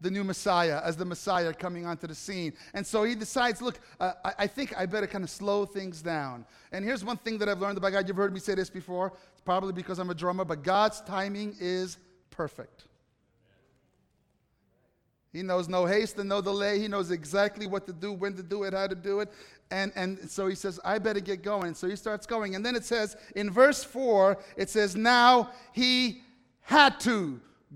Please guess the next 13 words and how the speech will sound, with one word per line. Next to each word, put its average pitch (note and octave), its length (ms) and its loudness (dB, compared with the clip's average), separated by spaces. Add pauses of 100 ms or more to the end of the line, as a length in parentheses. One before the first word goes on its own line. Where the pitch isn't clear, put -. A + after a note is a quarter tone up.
go D#3+ 540 6 (420)
through F#3 480 2 (680)
Samaria." C#3+ 560 -2 (1080)
Really? B3 320 -4 (1400)
Was E3+ 120 -10
there, F#3+ 80 0
like, F3+ 140 -2
a C#3+ 60 -8
train A3 460 -4
that A#3+ 100 -4
he A#3+ 60 -10
took? - 340 -12
With, F#3 120 -16